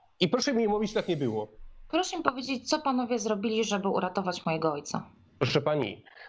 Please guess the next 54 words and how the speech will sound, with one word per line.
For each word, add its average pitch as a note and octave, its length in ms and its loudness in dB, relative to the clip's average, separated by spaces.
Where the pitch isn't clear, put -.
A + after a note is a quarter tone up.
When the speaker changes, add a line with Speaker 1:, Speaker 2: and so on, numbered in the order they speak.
Speaker 1:
przede C3+ 200 4
wszystkim C3+ 280 0
tu D#3+ 80 4
byliśmy, C3+ 480 0
tak? D3 240 0
Pani, D#3+ 200 2
w - 100 -4
momencie, F#3+ 200 2
jak D#3 120 0
pani F#3 200 2
smacznie E3+ 300 2
spała C3+ 440 0
sobie C#3 320 0
w B2+ 80 0
łóżku, D3+ 460 0
to F3+ 120 6
my F#3+ 160 4
Speaker 2:
Tak, A#3+ 220 0
bo A#3 160 2
panom A#3 320 2
Speaker 1:
zajmowaliśmy A3+ 220 0
się G#3 60 -2
Speaker 2:
zaufałam F3+ 640 0
Speaker 1:
pani, D3+ 160 -2
Speaker 2:
i D3 80 2
Speaker 1:
pani A3 120 2
Speaker 2:
poszłam F3 260 0
Speaker 1:
domu. A2 120 0
Speaker 2:
spać. - 480 -2
Speaker 1:
Proszę, G#3+ 260 4
ale B3 160 2
proszę F4 420 2
mi G#3+ 100 2
teraz G#3 260 0
nie G#3 80 2
wciskać G#3 360 -2
takich D3+ 240 0
rzeczy F3 240 2
i F#3 40 4
nie F3 80 6
zwalać D#3+ 320 2
winy D#3 160 2
na C#3+ 180 4
nas, A2 380 -4
bo E3 100 6
to A#3 60 4
jest - 100 -2
po D#4 60 4
prostu G#3 220 2
niesmaczne. B2 640 -2
Potem, G#3+ 440 4
po, G#3+ 180 2
jak, E3+ 260 0
jak, E3+ 160 2